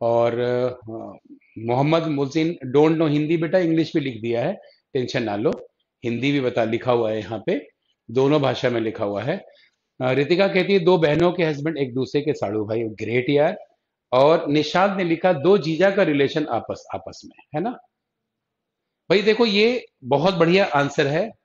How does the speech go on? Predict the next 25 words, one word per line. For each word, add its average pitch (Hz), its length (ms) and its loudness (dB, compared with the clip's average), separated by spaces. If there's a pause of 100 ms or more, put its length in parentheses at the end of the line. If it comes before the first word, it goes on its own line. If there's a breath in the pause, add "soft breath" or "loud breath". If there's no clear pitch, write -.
(220)
जो 135 160 4
रितिका 143 400 2
ने 175 120 4
दिया 113 260 0
है। 170 240 -2 (340)
आपको 180 360 2
याद 156 340 4
रखना 110 280 0
है 95 160 -8
कि 120 80 -4
दो 156 320 4
sister, - 640 -4 (760)
दो 165 220 6
लड़कियां 220 520 2
अगर 196 200 2
अपने 185 260 0
आप - 220 4
को 190 80 2
बहन 135 500 0
कहती 113 460 -4
है, - 120 -20 (1040)
चाहे 151 220 4
वो 170 160 2 (280)
cousin 165 380 4
हो, 165 380 2